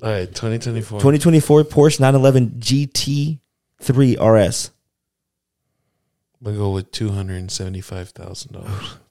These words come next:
Speaker 2: That's, that's not bad, I guess. Two forty-one.
Speaker 1: Ah.
Speaker 2: Two forty-one thirty. So what'd you say? Two seventy what? Two seventy-five?
Speaker 1: Yeah. This sucks. I already lost.
Speaker 2: No, you didn't.
Speaker 1: Yeah, my items are not that high priced.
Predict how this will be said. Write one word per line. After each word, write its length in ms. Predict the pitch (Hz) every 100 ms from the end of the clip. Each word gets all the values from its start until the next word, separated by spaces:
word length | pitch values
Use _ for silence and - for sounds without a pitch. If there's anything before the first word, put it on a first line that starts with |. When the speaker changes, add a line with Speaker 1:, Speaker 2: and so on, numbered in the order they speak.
| _
Speaker 2:
That's, 140 | - - -
that's 140 | 123
not 100 | 113
bad, 140 | 87 82
I 40 |
guess. 280 | 90 78 - _ _ _ _ _ _ -
Two 140 | 127
forty-one. 520 | 117 117 101 98 95 95 _ _ _
Speaker 1:
Ah. 300 | 101 101 - _ _ _
Speaker 2:
Two 120 | -
forty-one 400 | 117 127 113 113
thirty. 380 | - 98 95 101 - _ _ _ _ _ _ _ _ _ _ _ _
So 140 | - 104
what'd 140 | 110
you 60 | 123
say? 320 | 131 143 147 - -
Two 140 | 123
seventy 320 | 113 110 113
what? 180 | 107 113 127 - _ _ _ _ _ _ _ _ _
Two 100 | -
seventy-five? 440 | 117 107 110 131 - 95
Speaker 1:
Yeah. 220 | 82 - _ _ _ _ _ _ _ _ _
This 160 | 139 -
sucks. 340 | 131 - -
I 80 | 101
already 180 | 107 107
lost. 540 | 107 110 - - _ _ _ _ -
Speaker 2:
No, 100 | 147
you 80 | 101
didn't. 280 | 123 156 - _ -
Speaker 1:
Yeah, 80 | 107
my 200 | 98 90
items 500 | 92 98 98 104 - -
are 120 | 110
not 320 | 113 101 101 _
that 240 | - 98 -
high 140 | 101
priced. 420 | - 107 107 -